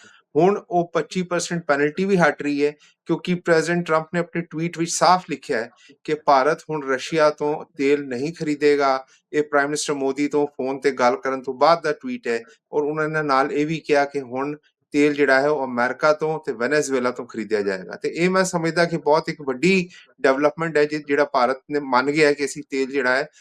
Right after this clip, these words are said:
ਅਮਰੀਕਾ, ਵੈਨੇਜ਼ੁਏਲਾ ਤੋਂ ਖਰੀਦਾਂਗੇ। ਔਰ ਪ੍ਰੈਜ਼ੀਡੈਂਟ ਟਰੰਪ ਨੇ ਇੱਥੇ ਤੱਕ ਵੀ ਟਵੀਟ ਕੀਤਾ ਹੈ ਕਿ ਇਹ ਹੁਣ ਯੂਕਰੇਨ ਰਸ਼ੀਆ ਪੀਸ, ਅਹ, ਦੇ ਲਈ ਬਹੁਤ ਕਾਰਗਰ ਸਾਬਿਤ ਹੋਏਗਾ।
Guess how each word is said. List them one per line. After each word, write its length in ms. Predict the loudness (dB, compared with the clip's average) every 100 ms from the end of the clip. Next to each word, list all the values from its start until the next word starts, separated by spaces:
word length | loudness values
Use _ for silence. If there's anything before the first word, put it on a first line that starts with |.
| _ -8
ਅਮਰੀਕਾ, 420 | 0 2 4 2
ਵੈਨੇਜ਼ੁਏਲਾ 520 | 2 0 -4 -4 -2 -2
ਤੋਂ 140 | -4
ਖਰੀਦਾਂਗੇ। 580 | -4 -4 -2 -2 -2 -4 -8 _ -2
ਔਰ 120 | -2
ਪ੍ਰੈਜ਼ੀਡੈਂਟ 520 | 0 0 2 0 -2
ਟਰੰਪ 200 | -2 -2
ਨੇ 100 | -2
ਇੱਥੇ 240 | -4 -4 -2
ਤੱਕ 220 | 0 0
ਵੀ 80 | -4
ਟਵੀਟ 260 | -6 -8 -8 -12
ਕੀਤਾ 260 | -8 -4
ਹੈ 120 | -4 -8 _ _ -4
ਕਿ 160 | -4 0
ਇਹ 180 | 4 4
ਹੁਣ 340 | 2 -6 -8 -12
ਯੂਕਰੇਨ 560 | -16 -14 -10 -8 -8 -6
ਰਸ਼ੀਆ 420 | -8 -6 -4 -4
ਪੀਸ, 640 | -6 -10 -6 -2 -2 -4 _ _ _ _
ਅਹ, 340 | 4 6 6 2
ਦੇ 100 | -4
ਲਈ 220 | -2 -2
ਬਹੁਤ 360 | 0 2 2 0 _ _ _ _ _ _ 2
ਕਾਰਗਰ 340 | 4 4 0
ਸਾਬਿਤ 440 | -2 -2 -2 -4 -4
ਹੋਏਗਾ। 380 | -2 2 2